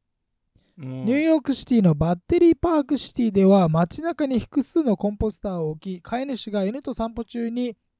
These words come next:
Speaker 2: 糞を捨てて、えー、糞を堆肥化することができるコンポストプロジェクトを開始したということで、えー、ニューヨーク市内の犬の件数は六十万匹とも言われており、彼らの糞は環境に負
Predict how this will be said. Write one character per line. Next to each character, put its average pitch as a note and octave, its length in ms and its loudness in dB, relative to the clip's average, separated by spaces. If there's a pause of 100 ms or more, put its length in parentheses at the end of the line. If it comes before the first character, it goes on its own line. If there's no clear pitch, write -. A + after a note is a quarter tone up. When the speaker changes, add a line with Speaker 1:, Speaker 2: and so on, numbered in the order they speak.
(200)
Speaker 2:
糞 E4 280 -2
を F#3 220 2
捨 - 60 -10
て F#3+ 140 -6
て、 B3 260 0 (440)
え C#3 140 -10
ー、 - 20 -10
糞 D4+ 300 -2
を D3 80 0
堆 B3 260 0
肥 - 180 -10
化 C#4 140 0
す - 160 -2
る C#4+ 100 -2
こ C#4+ 100 -4
と C#4 120 -2
が A#3+ 100 0
で G#3+ 140 -2
き A#3+ 140 -4
る G#3 140 2
コ A3 160 -2
ン B3 120 -8
ポ B3+ 120 -2
ス - 80 -10
ト A#3+ 100 -2
プ A#3+ 100 -2
ロ B3 100 2
ジ A#3 80 0
ェ G#3 40 -2
ク - 60 -10
ト C#4+ 100 0
を B3 60 0
開 C#3+ 260 -10
始 B2+ 180 -12
し - 60 -14
た C3+ 120 -8
と B2 60 -12
い A#2 40 -14
う - 20 -14
こ A#2 80 -16
と A#2+ 100 -18
で、 C3 80 -20 (560)
え D3 60 -10
ー、 C#3 40 -8
ニ F3+ 100 -2
ュ - 20 -2
ー C4+ 40 -4
ヨ C#4+ 180 0
ー - 40 -12
ク - 80 -14
市 - 140 -8
内 A#3 220 2
の F3 160 2
犬 G3 240 0
の A3 140 2
件 G#3 240 0
数 - 180 -4
は D3+ 140 0
六 D#3 280 0
十 E4 240 4
万 E4 240 -2
匹 D4+ 180 -2
と B3 100 -4
も A3+ 80 -2
言 G#3 100 0
わ G#3 60 2
れ G3+ 80 -2
て G3+ 120 -2
お G3 100 2
り、 E3 160 -2
彼 B3+ 280 0
ら G#3+ 100 0
の F3+ 120 0
糞 G3 260 -2
は D#3 220 -2 (280)
環 A3+ 280 -8
境 A#3 240 0
に G#3+ 140 -4
負 - 40 -16